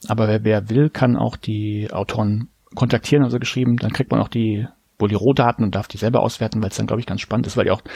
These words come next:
also sie haben nicht nur die, ähm, die Testergebnisse und so weiter, sie haben auch noch geguckt, wie lange brauchen die denn für die einzelnen Sachen und sind sie vielleicht später beim Konzepttest schneller oder irgendwie sowas. Also zumindest unter, äh, zwischen den Gruppen, dass die einen irgendwie schneller sind als die anderen.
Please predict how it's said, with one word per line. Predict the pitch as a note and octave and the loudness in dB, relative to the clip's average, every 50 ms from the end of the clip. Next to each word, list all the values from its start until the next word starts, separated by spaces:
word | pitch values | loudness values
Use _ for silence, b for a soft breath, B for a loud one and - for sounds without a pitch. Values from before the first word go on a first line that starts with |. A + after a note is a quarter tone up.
| B B B B B B | B B B B B B
also | - A2+ | 0 2
sie | A#2 | 4
haben | A2+ | 6
nicht | B2 B2+ - | 6 6 4
nur | B2+ A#2 | 4 2
die, | A2+ A2+ A2 A2 G#2+ G#2 G#2 G2+ A2 - _ _ _ _ _ _ _ _ _ _ _ _ _ | 2 2 0 0 0 0 -2 -2 -4 -8 _ _ _ _ _ _ _ _ _ _ _ _ _
ähm, | - G#2+ G2+ G2 G2 F#2+ F#2 F#2 F#2 F2+ G2 - - _ _ - _ - | -6 -4 -4 -2 -2 -4 -4 -4 -4 -6 -8 -12 -14 _ _ -18 _ -10
die | G#2+ | -6
Testergebnisse | - - D3+ D#3 - - - - B2+ A#2 C3 C3+ - B2+ B2+ | -2 0 0 0 0 -4 -4 -4 0 2 2 2 2 0 2
und | B2+ B2 | 2 2
so | - A#2+ | 2 2
weiter, | A#2 A2 A2+ G#2+ G#2+ | 2 2 2 2 0
sie | A2 | 2
haben | G#2 A2+ A2+ | 2 2 2
auch | - - A2+ | 2 0 -2
noch | A2+ A2+ | -2 -2
geguckt, | - - A2 - D3+ C3+ - - | -4 -6 -2 -2 -2 -2 0 2
wie | A#2 | 4
lange | A2+ A#2+ C3+ C#3 C3 | 4 6 6 6 4
brauchen | A#2 A#2+ B2 C#3 C#3+ - D3+ | 4 4 4 2 4 4 2
die | C3 | 4
denn | A#2+ B2+ B2+ | 4 4 2
für | - - B2 | 2 2 2
die | B2+ - | 2 2
einzelnen | - A#2+ B2 A#2+ - A#2 A2+ A#2 | 2 2 2 2 2 2 4 4
Sachen | A#2+ A#2 - - A2+ G#2 | 2 0 -2 -2 -4 -4
und | G#2+ - | -2 -2
sind | A#2 A2+ | -2 -4
sie | A#2 | -4
vielleicht | A2+ - - G#2 - | -6 -6 -6 -8 -4
später | - A#2 A#2 - A#2 A2+ | -6 -4 -2 -2 -2 0
beim | - G#2+ A#2 | 0 0 0
Konzepttest | - - A2+ - - - - - A2+ - | -2 -2 -4 -4 -6 -4 -2 -4 -2 0
schneller | - - B2 B2+ C3+ A#2+ | 2 2 4 4 4 4
oder | A2+ A2+ G#2 | 2 2 0
irgendwie | G#2 A2 A2 G#2+ | -2 -4 -6 -6
sowas. | G#2+ G#2+ A2 A2 - B B B B B B B B B - | -6 -6 -6 -8 -10 B B B B B B B B B -2
Also | B2 A#2+ | 0 0
zumindest | A2 - B2+ A#2 - - - - _ | 2 2 2 2 2 -2 -10 -4 _
unter, | - C3 B2+ C3 - - _ _ _ | 2 2 2 2 0 -2 _ _ _
äh, | G#2+ G#2+ G2+ G2+ G2 - - _ _ - - | 0 0 0 0 -2 -4 -8 _ _ -8 -2
zwischen | - B2 - B2 | 0 2 4 4
den | A2+ G#2+ | 4 4
Gruppen, | G#2+ C3+ - - B2 B2+ B2+ - _ _ _ - | 4 2 2 4 2 0 0 -4 _ _ _ -4
dass | G#2+ A2 - | -4 -4 -4
die | - - | -2 0
einen | - G#2+ A2+ | 2 4 4
irgendwie | A2 A2 G#2 G2 | 4 2 0 -2
schneller | - A#2+ B2 A#2+ | 0 2 2 4
sind | A2+ A2+ - | 2 2 0
als | F2 - - | -2 -4 -6
die | - | -4
anderen. | G2+ A2 G#2+ A2 A2+ | -2 -2 -2 -4 -6